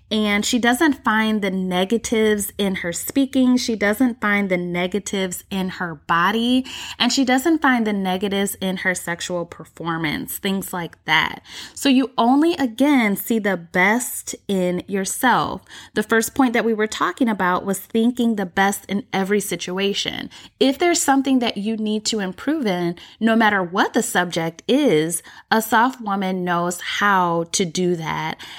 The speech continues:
how you can improve in any way that you can, even if you have to talk to a friend about it. Overall,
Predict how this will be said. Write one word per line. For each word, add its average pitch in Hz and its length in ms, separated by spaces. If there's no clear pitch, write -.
how 214 340
you 208 240
can 196 280
improve 175 840
in 170 280
any 214 240
way 196 320
that 175 180
you 180 140
can, 175 400
even 302 180
if 302 140
you 226 80
have 208 200
to 202 80
talk - 300
to 170 140
a 165 60
friend 160 420
about 151 460
it. - 260
Overall, 196 1080